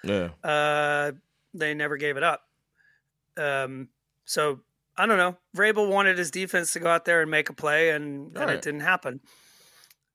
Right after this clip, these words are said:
Speaker 2: Um,
Speaker 1: I like, uh, <laughs> Jalen Ramsey. It's like, yeah, they, we, we, we make a play,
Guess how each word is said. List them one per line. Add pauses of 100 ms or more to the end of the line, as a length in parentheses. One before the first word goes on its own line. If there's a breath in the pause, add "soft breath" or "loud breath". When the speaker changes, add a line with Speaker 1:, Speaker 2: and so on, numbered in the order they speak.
(460)
Speaker 2:
Um,
Speaker 1:
I
like,
uh,
<laughs>
Jalen
Ramsey. (960)
It's
like,
yeah,
they, (100)
we,
we,
we
make
a
play,